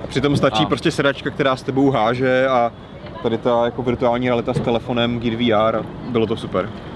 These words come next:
Speaker 2: Ale Samsung to má opravdu do detailu, že ta sedačka se naklání přesně
Speaker 1: Jo.
Speaker 2: podle toho, takže, eh, opravdu to nějaké emoce, nějaké trochu adrenalinu vám to do krve vyplaví.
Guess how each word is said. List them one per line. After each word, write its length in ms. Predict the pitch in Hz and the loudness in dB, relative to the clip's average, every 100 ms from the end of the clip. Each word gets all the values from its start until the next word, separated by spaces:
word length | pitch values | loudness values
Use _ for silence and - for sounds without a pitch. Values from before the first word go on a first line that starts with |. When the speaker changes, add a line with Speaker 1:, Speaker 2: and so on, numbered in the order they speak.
| - - | -14 -4
Speaker 2:
Ale 180 | 107 113 | 0 0
Samsung 340 | 110 104 113 | -2 -4 -6
to 80 | 120 | -4
má 60 | 110 | -4
opravdu 300 | 117 120 110 | -2 -4 -2
do 140 | 95 | -4
detailu, 400 | 90 104 107 107 | -4 -2 0 -2
že 80 | - | -4
ta 100 | 113 | -6
sedačka 360 | 95 104 101 110 | -4 -4 -4 -6
se 140 | 113 | -4
naklání 440 | 101 98 104 107 | -4 0 0 0
přesně 280 | 104 104 - | -6 -8 0
Speaker 1:
Jo. 80 | 110 | 0
Speaker 2:
podle 220 | 110 107 | 2 -4
toho, 260 | 98 95 98 | -4 -4 -4
takže, 360 | 101 92 107 90 - - - - - | -4 -4 -4 -4 -10 -14 -14 -12 -4
eh, 220 | 107 107 | -2 0
opravdu 360 | 104 117 113 104 | -2 -2 -2 -4
to 220 | 113 113 | -4 -4
nějaké 420 | 110 113 135 117 | -2 -2 0 -2
emoce, 340 | 110 110 - | -2 -6 -6
nějaké 420 | 110 107 - 107 104 90 - - | -4 -2 0 0 -2 -4 -10 -8
trochu 400 | 107 98 107 95 - - | -8 -4 -4 -4 -6 -4
adrenalinu 480 | 110 104 104 107 104 | -4 -2 -4 -4 -4
vám 160 | 104 98 | -4 -4
to 80 | 107 | -4
do 100 | 101 | -4
krve 240 | 107 101 | -2 -2
vyplaví. 420 | 92 92 95 90 | -2 -2 -2 -2